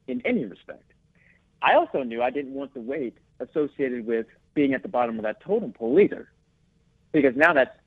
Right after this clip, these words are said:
again, provided a, a separate sense of weight that I did not want. So as a child, and as a kid growing up through elementary school,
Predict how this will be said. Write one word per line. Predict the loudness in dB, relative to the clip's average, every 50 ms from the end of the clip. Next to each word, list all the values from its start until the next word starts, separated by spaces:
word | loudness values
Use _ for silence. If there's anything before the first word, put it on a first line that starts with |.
| _ -4
again, | -4 -2 0 -2 -2 -2 -4
provided | -8 -6 -2 0 0 2 2 0 0
a, | 0 -2 -2 -6 _ -8
a | -8 -8 -8 _ 0
separate | 0 0 0 0 -6 -6 _ -4
sense | -4 -4 -4 -4 -2
of | 0 0 0 0 -2 _ _ _ _ _ _ _ -12
weight | -6 0 0 0 0 0 -4 _ _ _ -2
that | 0 2
I | 2 2
did | 2 0 -2 -2
not | -2 -4 -4 -6
want. | -8 -8 -8 -8 -8 -12 _ _ _ _ _ _ _ _ _ _ _ _ _ _ _ -20 _ _ 4
So | 6
as | 6 6 6
a | 2
child, | -6 -4 -4 -2 -2 -2 -2 -4 -6 -10 -18 _ _ _ _ _ _ _ _ _ _ _ _ _ -2
and | 0 0
as | 2 2
a | 0 -4 -4 _ _ _ 0
kid | 2 2 2 2
growing | 2 4 4 6 6 4 4 4
up | 2 2 0 -2 -4
through | -2 0 0 0 0
elementary | 0 0 0 0 0 0 -2 -4 -4 -8
school, | -6 -4 -2 0 0 0 -2